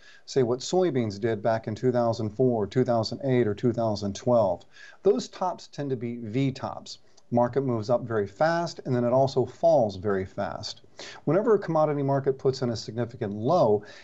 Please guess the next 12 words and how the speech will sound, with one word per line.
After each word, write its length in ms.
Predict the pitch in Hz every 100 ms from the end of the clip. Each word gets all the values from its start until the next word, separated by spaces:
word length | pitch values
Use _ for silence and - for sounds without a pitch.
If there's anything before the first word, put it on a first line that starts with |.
| -
it 100 | 147
tends 260 | 220 240 -
to 80 | 139
form 400 | - 156 147 143
what 140 | 127
we 120 | 135
refer 360 | 120 113 135 131
to 160 | 135
as 80 | 113
a 100 | 113
rounding 600 | 104 120 143 143 131 123
bottom. 560 | 107 113 117 110 71 -